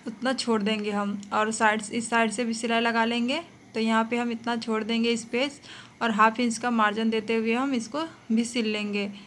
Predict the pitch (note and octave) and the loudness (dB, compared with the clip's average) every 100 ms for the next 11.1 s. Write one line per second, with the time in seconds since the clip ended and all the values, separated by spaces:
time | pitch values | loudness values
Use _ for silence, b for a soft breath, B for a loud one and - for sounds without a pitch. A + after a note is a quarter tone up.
0 | B B - A#3+ A3+ C4 B3 A3 A3 G#3+ | B B -8 -2 0 4 4 2 2 2
1 | A3 A3 A3+ A#3 A#3 A3+ C4+ C4+ G#3+ G3+ | 0 -2 0 0 0 -2 -4 0 0 0
2 | A#3 - A3 A3+ A3+ A3+ A3+ A3+ A#3+ B3+ | -4 -2 2 2 2 0 -2 -2 0 0
3 | B3+ A#3 A3+ A3+ G#3+ A3 A3+ A3+ A3+ A3+ | 2 0 0 -2 -2 -2 -2 -4 -2 -2
4 | G#3 G3+ G3+ - A3+ A#3+ B3 C#4+ E4+ B | 0 -2 -2 -6 -4 -2 -2 -2 -4 B
5 | B B B - - - - - - - | B B B -20 -20 -18 -16 -16 -20 -20
6 | - - - - - - - - - - | -20 -20 -20 -20 -20 -20 -20 -20 -20 -10
7 | - A3+ B3 - C4 B3 A#3+ A#3+ B3 C#4 | -2 2 2 2 0 2 2 2 2 2
8 | C#4 - A3 A3 A3+ A3 A3 A#3 B3 B3 | -2 -2 2 2 2 2 2 4 4 2
9 | C#4+ F4 B B B B - A3 G#3 A#3+ | 0 -4 B B B B 0 2 2 2
10 | A3+ A3 A3 A#3 A3 A#3 A#3 A#3+ A#3+ A#3 | 4 4 4 4 4 6 6 6 4 2
11 | B3 | 2